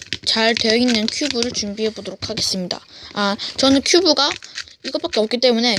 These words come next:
다시 컴퓨터로 돌아가도록 하죠. 영상이 길어지네요. 다시 왔습니다. 빨리 찍도록 하겠습니다. 아까 전에 말했던 그 더 바이크라는 가격도 엄청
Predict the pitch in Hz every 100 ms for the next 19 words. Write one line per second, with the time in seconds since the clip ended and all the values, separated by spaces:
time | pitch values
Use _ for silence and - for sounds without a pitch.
0 | - 254 - - 311 311 233 240 - -
1 | 226 202 190 190 - 208 202 - 208 233
2 | 240 226 220 208 196 180 240 - _ _
3 | _ _ _ _ _ _ _ _ _ _
4 | _ - 269 294 247 - 294 262 226 214
5 | - - 320 302 247 247 226 269 262 -
6 | 214 196 226 - - - - - - 247
7 | 440 339 320 277 226 262 285 294 285 277
8 | 262 226 202 233 302 - 277 226 226 220
9 | 165 - - _ - 240 294 - - 277
10 | 349 - - -